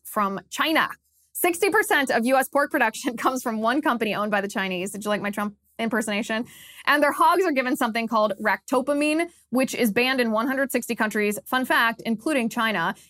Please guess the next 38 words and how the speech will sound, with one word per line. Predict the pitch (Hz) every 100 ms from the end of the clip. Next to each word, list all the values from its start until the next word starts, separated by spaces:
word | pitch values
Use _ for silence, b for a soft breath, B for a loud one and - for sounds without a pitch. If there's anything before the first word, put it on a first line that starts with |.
| B
Yet, | 240 311 247 - -
you | 214 269 392
find | 302 247 233
it | -
in | 220
your | 233
grocery | 220 196 214 214
aisle | 190 175
every | 185 196
day. | 233 247 202 190 - _
Let | - 277
me | 269
tell | 285
you, | 269 220 196 -
there | 208 208
is | 214
a |
better | 202 185 185
way. | 185 175
I'd | 185 247
like | 320
to | 330
tell | 277
you | 262
about | 220 165
Moink. | 196 208 262 - _ -
Moink | 247 294 349
delivers | 320 277 247 -
grass-fed | 208 208 240 - 220 196 196
and | 208
grass-finished | 208 202 208 - 262 240 -
beef | 220 233
and | - 233
lamb, | 190 180 190
pastured | - 214 - 254
pork | - 226 233
and | 233
chicken, | 202 190 190